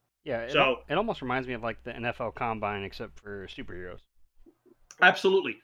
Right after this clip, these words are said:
Speaker 2: absolutely, and that's why I was saying, you know, while I hate, like, tournament arcs in animes,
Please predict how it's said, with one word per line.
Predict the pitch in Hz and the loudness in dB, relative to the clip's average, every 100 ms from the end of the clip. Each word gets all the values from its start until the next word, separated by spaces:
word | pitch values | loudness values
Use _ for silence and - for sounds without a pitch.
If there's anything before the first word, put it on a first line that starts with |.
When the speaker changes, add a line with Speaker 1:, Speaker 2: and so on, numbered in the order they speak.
| - | 2
Speaker 2:
absolutely, | 160 165 180 147 | 4 4 2 4
and | 156 | 6
that's | 175 - | 4 4
why | 233 214 | 4 4
I | |
was | 208 180 | 2 -2
saying, | 190 175 165 - | -2 -2 -4 -2
you | |
know, | 156 | 0
while | 143 151 156 | 2 2 2
I | 143 | 0
hate, | - 165 180 - - _ _ _ _ | 0 2 0 -2 -20 _ _ _ _
like, | 160 127 - | 2 2 -2
tournament | - 151 143 156 170 180 | -8 -2 -2 -2 -2 0
arcs | 185 185 - - - | 0 0 -8 -16 -8
in | 170 | -6
animes, | 160 160 180 185 190 | -4 -4 -2 -2 -4